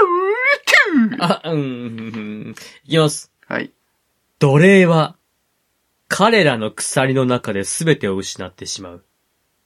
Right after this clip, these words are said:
Speaker 1: あれ、三権分立とか？
Speaker 2: そこから、逃れたいという欲望までも。
Speaker 1: へー。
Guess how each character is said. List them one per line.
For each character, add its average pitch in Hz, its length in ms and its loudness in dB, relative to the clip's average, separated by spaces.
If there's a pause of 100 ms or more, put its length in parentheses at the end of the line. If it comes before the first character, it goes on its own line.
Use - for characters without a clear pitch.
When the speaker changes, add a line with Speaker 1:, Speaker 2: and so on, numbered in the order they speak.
(120)
Speaker 1:
あ 143 80 -6
れ、 196 60 -8
三 185 300 -6
権 220 240 -2
分 143 140 4
立 214 100 2
と - 20 4
か？ 127 220 2
Speaker 2:
そ - 60 -10
こ - 100 -18
か - 0 -
ら、 - 80 -18 (280)
逃 127 340 4
れ 175 180 6
た 165 160 2
い 156 140 4
と 117 100 -6
い 95 220 -6
う - 20 -6
欲 104 300 -6
望 123 180 2
ま 107 140 -4
で 87 80 -14
も。 95 180 -20 (640)
Speaker 1:
へ 117 80 -8
ー。 147 1200 -8